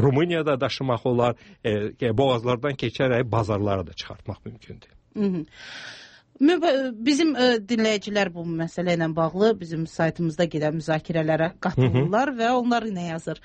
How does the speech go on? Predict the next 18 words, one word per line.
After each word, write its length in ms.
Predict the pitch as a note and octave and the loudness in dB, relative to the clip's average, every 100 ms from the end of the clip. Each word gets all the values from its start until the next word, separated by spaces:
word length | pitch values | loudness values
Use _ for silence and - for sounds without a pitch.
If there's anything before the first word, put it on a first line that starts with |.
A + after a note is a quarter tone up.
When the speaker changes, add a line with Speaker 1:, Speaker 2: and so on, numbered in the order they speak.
| - - - | -18 -6 0
Speaker 2:
Mübariz 420 | C4+ C4+ C4+ B3+ | 2 2 0 0
yazır 420 | G#3+ F#3 F#3+ E3 | 0 0 -4 -4
Bondan, 400 | F3+ E3+ E3+ E3 - | -2 0 0 -2 0
Türkiyə 400 | D#4 B3+ C#4 G#3+ | 0 2 2 2
Ermənistanla 640 | G#3+ G3+ F#3+ F#3+ G#3+ A#3+ A3 | 2 2 0 -2 0 2 0
sərhəddə 560 | - F3 E3+ D#3+ - | 0 0 0 0 0
açmaq 480 | - E3 - A3+ D4 | -2 -4 0 0 2
mı 140 | E4 C4 | 0 0
istəyir? 320 | - E3 C#3 _ - - _ | -2 -8 -8 _ -20 -20 _
Bunu 220 | A3+ A#3+ D4+ | 2 4 2
istəyənləri 720 | G#3 - G#3+ G3+ G3+ G#3+ B3+ | -2 -2 0 2 0 0 0
Ermənistana 640 | G3+ G3 F#3+ F#3+ F#3 G3+ | 0 0 0 0 0 2
yollamaq 540 | G3 E3+ D3+ D3+ D#3 D#3+ | 2 0 0 -2 -2 0
lazımdır. 400 | D3+ D3+ D3+ D3+ | 0 0 -4 -2
Görürəm, 460 | F3 F#3 A3+ A#3 F#3+ | 0 2 2 2 2
bəziləri 460 | F3+ F3 E3 F#3 | 0 0 0 2
erməni 300 | F3+ D#3+ D#3+ F3 | 0 0 -2 0
sevdasına 540 | E3 C#3+ C#3+ - D#3 | -2 0 -2 0 -2